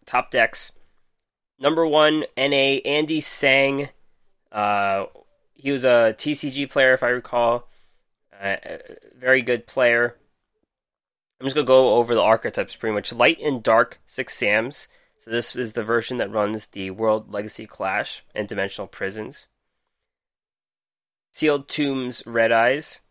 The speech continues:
And, uh, we're gonna see some common trends in later esports. And you're seeing, you're probably seeing this in the ladder.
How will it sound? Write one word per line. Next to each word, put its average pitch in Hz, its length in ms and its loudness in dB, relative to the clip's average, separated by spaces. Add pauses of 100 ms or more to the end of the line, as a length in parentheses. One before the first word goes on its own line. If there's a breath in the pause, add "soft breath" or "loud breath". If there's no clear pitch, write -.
(500)
And, 110 500 2 (1040)
uh, 110 140 0
we're 127 100 2
gonna 151 180 6
see 147 300 -2
some 135 240 0
common 123 300 2
trends 143 360 2
in 120 140 -2
later 113 260 0
esports. 117 460 -6
And 117 100 -4
you're 131 100 0
seeing, 180 420 0
you're 127 80 -6
probably 180 160 4
seeing 135 260 -2
this 120 160 -4
in 117 80 -8
the 104 80 -4
ladder. 104 400 2